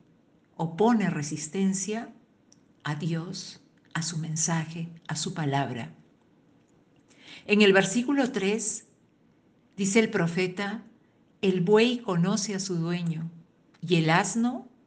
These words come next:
el pesebre de su amo. Pero Israel no conoce, mi pueblo no entiende". ¿Qué tal comparación que hace el Señor? El buey conoce al que lo compró,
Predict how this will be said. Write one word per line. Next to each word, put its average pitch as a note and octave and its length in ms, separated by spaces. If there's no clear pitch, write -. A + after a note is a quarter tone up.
el D#3+ 160
pesebre D#3+ 640
de C#3 100
su C#3+ 240
amo. C#3 380
Pero E3 320
Israel E3 880
no E3+ 420
conoce, D3+ 680
mi F#3 160
pueblo A3 640
no G3 400
entiende". D#3 800
¿Qué F#3+ 120
tal A3+ 240
comparación G#3+ 840
que E3 180
hace F3 580
el E3 160
Señor? E3+ 680
El F3 140
buey A3 240
conoce F#3 680
al D#3 140
que D3 120
lo C#3+ 140
compró, E3 520